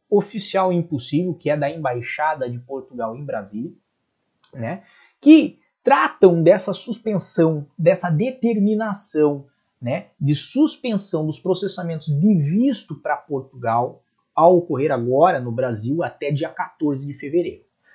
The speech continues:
Agora vamos fazer um cálculo bem rápido. Os vistos que são mais rápidos tratados pela V F S e pelos consulados no Brasil são vistos tratados num prazo médio de pelo menos quinze dias, certo? Existem exceções,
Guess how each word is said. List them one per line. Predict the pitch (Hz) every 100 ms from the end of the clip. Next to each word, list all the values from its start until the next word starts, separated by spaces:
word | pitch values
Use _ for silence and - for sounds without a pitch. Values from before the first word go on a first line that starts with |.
| -
Agora | 240 254 240
vamos | 220 214
fazer | 214 175
um | 196
cálculo | - 180 - 165
bem | 135 175
rápido. | 120 110 - - _ _ _ _ -
Os | 233 175
vistos | 180 254 - 165
que | 160
são | - 135
mais | 156 202 123
rápidos | 127 175 196 135 120 -
tratados | 139 - 135 139 123
pela | - 123 117
V | 127
F | - 120
S | 113 -
e | 113
pelos | 135 127
consulados | 127 123 113 110 107
no | 104
Brasil | 98 95 175 165 _ _ _ _ -
são | - 233 262
vistos | 160 160 208 - 147 -
tratados | 160 143 - 165 175 151
num | 156
prazo | 143 160 180 165 160
médio | 156 156 151 165 _ _
de | 147 135 _ -
pelo | 240 233 202
menos | 175 170 170 -
quinze | 165 151 175
dias, | 180 160 117 - - _
certo? | - - 117 139
Existem | 151 214 202 165
exceções, | 131 123 - 151 165 175 170